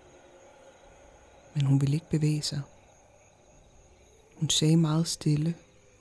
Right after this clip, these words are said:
"Jeg er nødt til at gå nu, Eddie. Jeg er nødt til at gå. Den er her."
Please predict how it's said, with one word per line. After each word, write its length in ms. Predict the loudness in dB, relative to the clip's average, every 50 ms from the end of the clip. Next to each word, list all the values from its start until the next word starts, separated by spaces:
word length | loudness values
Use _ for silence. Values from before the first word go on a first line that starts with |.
| _ _ -20 -20 -20 -20 -20 -20 -20 -18
"Jeg 80 | -10 -4
er 60 | -2
nødt 220 | 0 0 0 -2
til 140 | -4 -4 -4
at 120 | -4 -6
gå 200 | -6 -6 -6 -4 0
nu, 220 | 0 2 2 2 0
Eddie. 240 | 0 -2 -4 -6 -8 -10 -14 -20 -20 -20 -20 -20 -20 -20 -20 -20 -20 -20 _ -6
Jeg 80 | 0
er 40 | 2
nødt 200 | 2 2 2 0
til 160 | -2 -6 -6
at 100 | -8 -6
gå. 180 | -4 -6 -6 -6 -6 -12 -20 -20 -20 -20 -20 -20 -20 -20 -20 -10 -4 -2
Den 140 | -2 -2 0
er 120 | 0 -2 -2 -2
her." 80 | -4